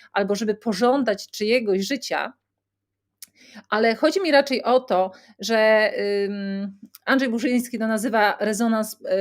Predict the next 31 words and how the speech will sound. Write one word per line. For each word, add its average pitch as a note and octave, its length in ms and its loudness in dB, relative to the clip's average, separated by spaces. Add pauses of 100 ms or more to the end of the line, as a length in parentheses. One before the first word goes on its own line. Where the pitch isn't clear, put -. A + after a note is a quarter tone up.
y, F#3+ 40 -2
pasyjny. G3 640 0
To F#3 100 -2
znaczy, A3 480 -2 (240)
jeżeli A#3 280 0
widzisz D4 320 0
czyjąś C4 320 -4
pasję G#3 600 -2 (680)
i A#3+ 560 -2 (120)
Bóg B3+ 320 -2
stworzył C#4 380 -4
ciebie C4 220 -6
podobnie, G3+ 960 -2 (720)
y, G3 40 -4
z - 120 -10
podobną C#4+ 600 2
pasją, A#3 600 -4 (360)
to, A#3 320 0 (260)
to A#3 300 0
następuje B3+ 480 2
rezonans, G#3 680 2
tak? G#3 260 -2
Jak G3+ 100 -8
się A3 120 -6
sprzężają A#3+ 640 2
czasami A3+ 380 -4
pewne G#3 440 -2
urządzenia G#3+ 560 0
albo F#3 160 -4
instrumenty G#3 580 -4
muzyczne, E3+ 520 -14